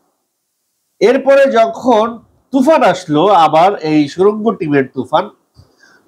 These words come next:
তখন তুফানের প্রেস কনফারেন্সে একটা ঝামেলা হয়েছে,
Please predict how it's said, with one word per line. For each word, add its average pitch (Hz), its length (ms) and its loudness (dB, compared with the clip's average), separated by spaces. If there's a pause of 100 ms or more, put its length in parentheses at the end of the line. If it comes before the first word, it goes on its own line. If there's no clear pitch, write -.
তখন 220 380 0 (500)
তুফানের 226 380 0
প্রেস 240 360 -4
কনফারেন্সে 226 580 -4
একটা 202 220 -2
ঝামেলা 131 360 -2
হয়েছে, 113 320 -8